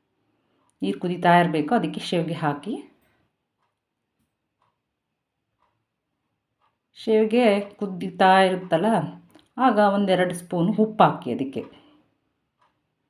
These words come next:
ಎರಡು ಸ್ಪೂನ್ ಉಪ್ಪು ಹಾಕಿ ಸ್ವಲ್ಪ ಕೈ ಆಡಿ ಹಂಗೆ. ಕೈ ಆಡ್ತಾಯಿರಿ. ಒಂದು ಹತ್ತು ನಿಮಿಷ ಆದಮೇಲೆ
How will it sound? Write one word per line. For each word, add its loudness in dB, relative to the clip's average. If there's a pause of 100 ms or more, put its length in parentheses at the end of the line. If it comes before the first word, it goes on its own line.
(3250)
ಎರಡು -6
ಸ್ಪೂನ್ -6 (120)
ಉಪ್ಪು -6
ಹಾಕಿ -8 (760)
ಸ್ವಲ್ಪ -6 (140)
ಕೈ -2 (160)
ಆಡಿ 0
ಹಂಗೆ. -6 (2750)
ಕೈ -2
ಆಡ್ತಾಯಿರಿ. -2 (1300)
ಒಂದು -2
ಹತ್ತು -4
ನಿಮಿಷ -2 (120)
ಆದಮೇಲೆ 2